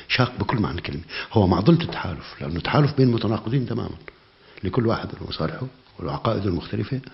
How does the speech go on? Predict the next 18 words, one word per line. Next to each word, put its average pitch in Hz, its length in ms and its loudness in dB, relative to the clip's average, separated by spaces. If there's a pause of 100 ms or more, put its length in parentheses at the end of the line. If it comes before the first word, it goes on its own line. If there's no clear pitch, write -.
(1120)
وله 85 300 0
مصالحه 190 320 2
المختلفة، 123 520 4 (760)
لكن 98 240 4
بالنهاية 107 500 4
في - 120 -2
توافق 104 400 0
على - 140 -6
مسألة 95 280 -2
واحدة 90 300 -4
فقط. - 220 -14 (2250)
في، - 100 -8
يعني، 143 300 -6 (720)
على، 156 200 -4 (1000)
متوافقين 135 560 8
على 95 180 0
كل، 120 120 -2
إنه 110 420 -2